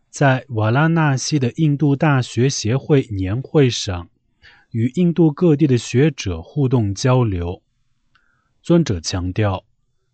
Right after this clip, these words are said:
在推动世界慈悲方面，人们过去依赖不同宗教的精神导师，而今天应该依赖科学佐证。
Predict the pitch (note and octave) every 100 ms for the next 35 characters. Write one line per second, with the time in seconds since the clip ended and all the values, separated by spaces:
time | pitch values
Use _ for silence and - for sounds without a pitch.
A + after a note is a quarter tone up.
0 | _ - C#3+ - F3 F3 E3 C#3+ - D3+
1 | D#3+ C3+ - - A2 B2+ C3+ - C3+ C#3
2 | C3+ A2 F2 _ _ _ _ _ - C3
3 | F3+ F#3 D3+ - F3 C#3+ - F3+ D3 -
4 | E3 E3+ D3+ C3 D#3 - A2+ C3 - D#3
5 | D#3 C3+ D3+ A#2 G#2 D#3+ D#3 - B2+ D3
6 | F2 E2 E2 - A2+ A2+ - _ _ -
7 | - _ A2+ B2+ B2+ C#3+ D3 D3 C#3+ D3+
8 | _ _ E3 E3+ E3+ E3 E3 E3 D#3 B2+
9 | - - D#3+ D#3+ - G2 B2+ A#2+ G2 E2
10 | - A#2+ A2+